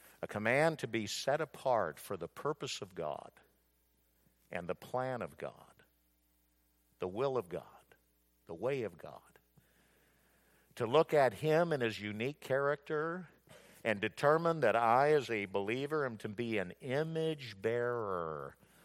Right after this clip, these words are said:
of my Creator in this life.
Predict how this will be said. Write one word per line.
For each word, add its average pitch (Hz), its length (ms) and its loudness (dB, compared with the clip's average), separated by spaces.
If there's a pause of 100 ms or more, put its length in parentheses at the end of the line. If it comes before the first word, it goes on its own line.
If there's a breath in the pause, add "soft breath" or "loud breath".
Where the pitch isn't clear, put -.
(180 soft breath)
of 80 120 -4
my 85 180 -6
Creator 98 680 -6 (1120)
in 78 120 -10
this 78 180 -8
life. 64 400 -12